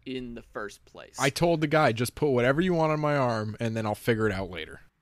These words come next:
Speaker 1: You know, I think I know some people in, or know of some people, I don't know them personally,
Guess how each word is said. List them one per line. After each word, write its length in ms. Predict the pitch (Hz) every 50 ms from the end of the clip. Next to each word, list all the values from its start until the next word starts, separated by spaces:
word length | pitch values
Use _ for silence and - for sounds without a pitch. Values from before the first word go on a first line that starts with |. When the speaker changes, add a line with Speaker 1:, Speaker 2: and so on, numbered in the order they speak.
| _ - 151
Speaker 1:
You 140 | 165 202 208
know, 220 | 214 220 226 220 -
I 160 | 156 165 185 190
think 280 | - 233 262 269 320 311
I 80 | 277
know 260 | 214 185 180 180 185
some 280 | 180 - - 170 165 156
people 500 | - 175 170 - - 180 180 180 180 175 -
in, 440 | 170 160 156 151 147 143 143 139 131
or 120 | 143 151 147
know 180 | 156 156 147 - -
of 240 | 123 127 131 135
some 140 | - 151 147 139
people, 180 | 147 147 147
I 100 | 143 135
don't 120 | 135 131 127
know 100 | 123 113
them 120 | 113 110
personally, 460 | - 127 131 120 - 113 101 90 -